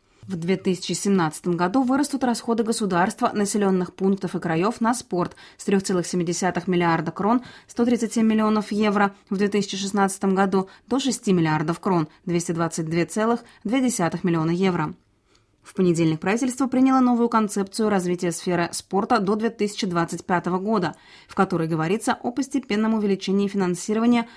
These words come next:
в большем включении детей в область спорта. Об этом проинформировал премьер-министр Богуслав Субботка.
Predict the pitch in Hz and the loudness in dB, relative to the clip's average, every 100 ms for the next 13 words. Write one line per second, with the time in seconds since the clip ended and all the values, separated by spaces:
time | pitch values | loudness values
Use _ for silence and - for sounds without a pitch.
0 | - 185 170 190 208 226 196 202 190 190 | -10 -6 0 0 2 -2 -2 -4 0 0
1 | 185 170 170 202 214 - - 170 170 170 | 2 -2 -2 -2 -2 -4 -2 0 0 -2
2 | - 220 214 196 156 170 _ _ _ 175 | -2 0 0 0 -4 -4 _ _ _ -2
3 | 170 170 156 170 160 170 175 233 262 254 | 0 0 -2 -2 -2 -2 0 0 0 0
4 | 254 247 285 277 240 240 247 214 220 208 | 2 2 4 2 2 0 -4 -2 -2 0
5 | 175 160 190 190 233 - 156 | -2 0 -2 2 0 0 -6